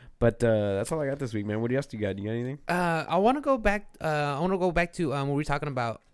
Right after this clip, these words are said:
Speaker 2: Um, when you said you watched, uh, you said the Mark Wahlberg movie?
Speaker 1: Yeah.
Speaker 2: You did watch it?
Speaker 1: Spencer
Speaker 2: And you liked
Speaker 1: Confidential.
Speaker 2: it?
Speaker 1: I liked it.
Speaker 2: You liked it? So I, I think
Speaker 1: It wasn't, like,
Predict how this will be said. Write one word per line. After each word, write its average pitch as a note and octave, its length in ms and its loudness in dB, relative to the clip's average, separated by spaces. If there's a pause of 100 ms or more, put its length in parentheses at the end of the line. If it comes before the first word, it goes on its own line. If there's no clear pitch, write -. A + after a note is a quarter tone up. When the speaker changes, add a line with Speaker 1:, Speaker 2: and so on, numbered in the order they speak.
(180)
Speaker 2:
Um, G2 520 -4 (680)
when C3 200 -4
you C3+ 80 -10
said D3 220 -4
you C#3+ 100 -4
watched, C3 500 -2 (120)
uh, G#2+ 560 -6 (720)
you D3 80 -12
said D3+ 180 -2
the A#2 760 0
Mark D3 220 -2
Wahlberg F3 260 -2
movie? A3 300 -6 (260)
Speaker 1:
Yeah. G#2+ 320 2
Speaker 2:
You C3+ 60 -8
did D3 80 0
watch D3 200 0
it? F3+ 60 -8
Speaker 1:
Spencer B2 260 0 (220)
Speaker 2:
And D3 120 -2
you C#3+ 80 2
liked C3+ 180 0
Speaker 1:
Confidential. - 180 -10 (220)
Speaker 2:
it? E3+ 40 -10
Speaker 1:
I F#3 60 -4
liked F#3 240 -2
it. G#2+ 60 -16 (140)
Speaker 2:
You D3+ 80 -8
liked D#3+ 180 -2
it? D3+ 80 -14 (180)
So G#3+ 140 2
I, E3+ 220 -2
I G3 140 0
think A#3+ 480 -4 (140)
Speaker 1:
It A#2 60 4
wasn't, C3 300 6
like, G#2+ 220 0